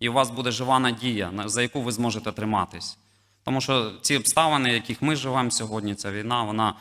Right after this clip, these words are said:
не дає впевненості жодній людині. Але якщо є Христос, так, є жива надія, ми в Ньому впевнені. Я в собі не впевнений, а в моєму Спасителі я впевнений, тому що Він, навіть якщо я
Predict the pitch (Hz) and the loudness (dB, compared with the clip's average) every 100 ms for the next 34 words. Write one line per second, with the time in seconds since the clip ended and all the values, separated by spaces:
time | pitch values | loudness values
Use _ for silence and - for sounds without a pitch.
0 | - _ 110 113 123 135 - 135 123 120 | -12 _ -2 4 6 6 6 4 4 2
1 | 117 - 110 123 117 113 113 113 95 82 | 0 -2 -4 -2 0 -2 0 0 0 -4
2 | - _ 123 143 135 - 127 131 - 113 | -12 _ -2 0 0 -2 0 0 0 -4
3 | - 175 175 - - 123 127 107 107 104 | -2 -2 -4 -6 -8 -10 -8 -4 -4 0
4 | 120 147 143 120 123 117 104 - - _ | 4 6 4 0 -2 -2 -2 -6 -18 _
5 | 113 123 117 123 113 - 131 104 98 92 | -2 0 2 2 0 2 4 4 0 -2
6 | 82 - _ _ - 127 127 139 127 131 | -6 -14 _ _ 2 2 4 2 2 4
7 | 110 - 104 101 95 95 95 - 110 107 | 2 2 0 0 -4 -4 -4 0 0 0
8 | 104 - _ _ 113 120 139 135 127 151 | -6 -16 _ _ 0 4 6 6 2 0
9 | - 180 131 120 120 131 113 101 95 90 | 0 2 2 2 4 4 4 4 -2 -4
10 | 104 113 110 110 123 135 - - - - | -2 -2 -2 0 2 0 -2 -12 -14 0
11 | 123 123 110 120 110 - 131 104 76 92 | 2 4 2 0 -2 0 0 0 -6 -14
12 | 90 104 131 | -12 2 4